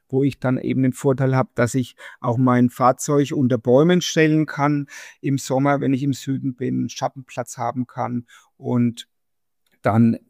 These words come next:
die mobile Antenne so platzieren kann, dass ich eben an diesen Bäumen vorbeikomme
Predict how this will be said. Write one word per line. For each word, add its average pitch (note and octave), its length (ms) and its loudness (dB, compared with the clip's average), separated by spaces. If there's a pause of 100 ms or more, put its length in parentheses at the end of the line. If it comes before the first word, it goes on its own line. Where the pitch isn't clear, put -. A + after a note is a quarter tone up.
(160)
die A#2 300 2
mobile B2+ 440 2
Antenne B2 400 2
so B2 460 0
platzieren B2 580 -2
kann, B2 340 -2 (320)
dass G#2 200 -6
ich - 340 -6
eben A#2+ 240 -6
an A#2 140 -2
diesen A2 240 -8
Bäumen A#2 340 -4
vorbeikomme A#2 1080 -2